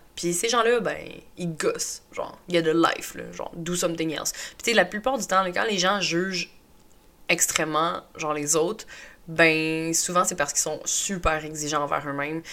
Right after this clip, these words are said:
et qu'ils se jugent probablement avec la même, euh, la même intensité, là. J'ai juste, genre, le mot, euh, scrutiny, genre, en anglais, je sais pas comment, en tout cas, c'est pas grave. Les gens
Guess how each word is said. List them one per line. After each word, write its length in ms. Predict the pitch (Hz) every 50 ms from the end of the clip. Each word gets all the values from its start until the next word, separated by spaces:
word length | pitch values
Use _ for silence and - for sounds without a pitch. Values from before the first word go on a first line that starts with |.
| - - - -
et 120 | 185 175 175
qu'ils 160 | - 220 208
se 180 | - - 170
jugent 460 | 160 160 - 202 196 202 196 - - -
probablement 520 | - - 196 214 240 254 220 233 247 254 -
avec 240 | - 160 165 165 165
la 160 | 165 151 151
même, 360 | 156 165 170 180 190 185 175 - 170
euh, 280 | 165 151 151 147 147 151 156 165 160 - - - - - - - - - - - - - - -
la 140 | 156 156
même 220 | 156 160 175 202 214
intensité, 560 | 185 170 - 160 160 160 - - - 202 196
là. 100 | 185 170 -
J'ai 160 | - - 185
juste, 200 | 220 294 427 415
genre, 180 | - 214 214 208
le 140 | 175 147
mot, 340 | 147 151 160 180 196 190 165
euh, 80 | 151 160 - - - - - - - - -
scrutiny, 920 | - - - - - - - 226 226 226 247 240 269 277 277 277 269 269
genre, 260 | - 247 240 240 220
en 60 | 196
anglais, 380 | 196 196 190 185 208 226 240 226
je 60 | 202
sais 160 | 185 - 180
pas 80 | 175 220
comment, 400 | - 202 185 175 170 165 160 156 156 156 156 165 180 - - -
en 80 | - 156
tout 80 | -
cas, 60 | -
c'est 80 | - -
pas 80 | - -
grave. 120 | - - - - - - - - - -
Les 160 | 185 190 196
gens 340 | 185 202 202 220 226 214